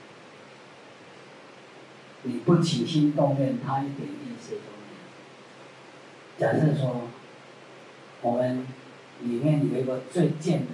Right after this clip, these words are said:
东西，假设说地板好了，这个塑胶地板。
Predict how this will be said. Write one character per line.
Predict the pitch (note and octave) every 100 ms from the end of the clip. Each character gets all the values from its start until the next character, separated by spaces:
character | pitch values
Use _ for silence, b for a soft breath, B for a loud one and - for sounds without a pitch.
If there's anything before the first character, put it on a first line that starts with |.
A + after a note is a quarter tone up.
| -
东 | B2 - -
西， | A#2 A2+ - - - - - - - - - -
假 | -
设 | C#3+ C#3
说 | C3+ C3 C3 C3 -
地 | D#3+ D#3
板 | D#3+ F#3+ F#3+
好 | F3+
了， | E3+ - - - - -
这 | D3
个 | B2+ C3
塑 | - C3+
胶 | B2+ B2+
地 |
板。 | B2 A#2 -